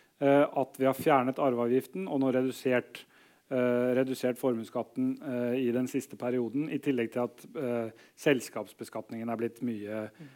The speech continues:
Speaker 1: mildere. Og den, den siste er det kanskje veldig gode grunner til, fordi at det er så, eh, direkte knyttet til hvorvidt man kan opprettholde konkurransen mot,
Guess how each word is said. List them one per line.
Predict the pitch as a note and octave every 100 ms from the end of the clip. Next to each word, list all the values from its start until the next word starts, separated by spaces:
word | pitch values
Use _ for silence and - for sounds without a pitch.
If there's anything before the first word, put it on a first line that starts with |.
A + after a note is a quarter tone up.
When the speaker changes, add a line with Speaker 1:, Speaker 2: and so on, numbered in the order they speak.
| _
Speaker 1:
mildere. | C#3 B2+ A2 G#2+ B2
Og | C3
den, | B2+ C3 C#3 C3 -
den | C#3+
siste | C#3 C#3 - C#3+
er | C3+ B2+
det | -
kanskje | D3 B2 G2+ - B2 A#2+ - - _
veldig | C#3 B2+ B2
gode | B2+ A#2+
grunner | A#2+ A2
til, | - A2+
fordi | - A2+ A2 A2+
at | -
det | A#2+
er | A2
så, | - A#2 - -
eh, | D#3
direkte | A#2+ B2+ A#2 - - A#2+
knyttet | - B2 - A2
til | - A2+
hvorvidt | G#2+ A2+ A2 A2 A2 _ _ - C#3
man | A#2+ A#2+
kan | A2+ A#2+ A#2+ C3+
opprettholde | C#3 - A#2 A2+ A2+
konkurransen | G#2+ A#2 A#2+ A2+ A2 - A#2
mot, | A2 G#2+ - -